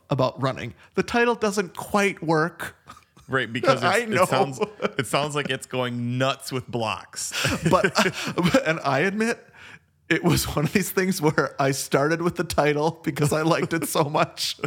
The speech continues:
Speaker 1: <laughs> and then forced what it
Speaker 2: Right.
Speaker 1: is into the title.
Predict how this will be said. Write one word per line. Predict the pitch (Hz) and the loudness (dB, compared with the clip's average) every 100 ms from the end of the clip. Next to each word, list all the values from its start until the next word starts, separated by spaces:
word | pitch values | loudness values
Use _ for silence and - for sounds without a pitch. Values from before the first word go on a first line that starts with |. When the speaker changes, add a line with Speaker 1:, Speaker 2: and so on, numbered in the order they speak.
| - 311 | 0 0
Speaker 1:
<laughs> | - - | 0 -2
and | 160 156 | 0 0
then | 147 - - 170 | -2 -6 -8 -8
forced | - - 196 180 202 208 - - - _ - 226 - | -8 -2 2 4 2 2 -2 -4 -14 _ -12 -10 0
what | 147 151 | 2 2
it | |
Speaker 2:
Right. | 139 | 2
Speaker 1:
is | 117 180 180 | 2 0 -2
into | 175 170 175 | -2 0 0
the | 170 170 | -2 -2
title. | 190 180 190 | 0 0 -2